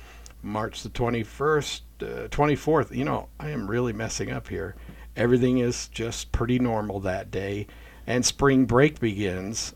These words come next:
on March the twenty-fifth here in Jasper. And, uh, there will be no T G I W then on, uh, March the twenty-seventh.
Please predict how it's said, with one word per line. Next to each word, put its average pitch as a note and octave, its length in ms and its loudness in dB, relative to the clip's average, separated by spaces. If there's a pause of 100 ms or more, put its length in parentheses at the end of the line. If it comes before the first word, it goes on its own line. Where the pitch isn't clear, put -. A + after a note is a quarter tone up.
on G#2 240 0
March G#2+ 380 -2
the G#2+ 80 -8
twenty-fifth G#2 720 0
here G#2 380 0
in F#2 340 -8
Jasper. A2+ 680 -2 (420)
And, F#2 480 -8
uh, F2+ 300 -2 (480)
there G2 80 -4
will F#2+ 80 0
be F#2+ 120 0
no A2 200 4
T B2 300 0
G A#2 260 2
I G#2 160 6
W A2 540 2
then G2+ 420 -2 (540)
on, G#2 680 0 (140)
uh, F#2+ 480 -2 (1900)
March G#2 720 -2
the G#2+ 100 -4
twenty-seventh. G2 1120 -2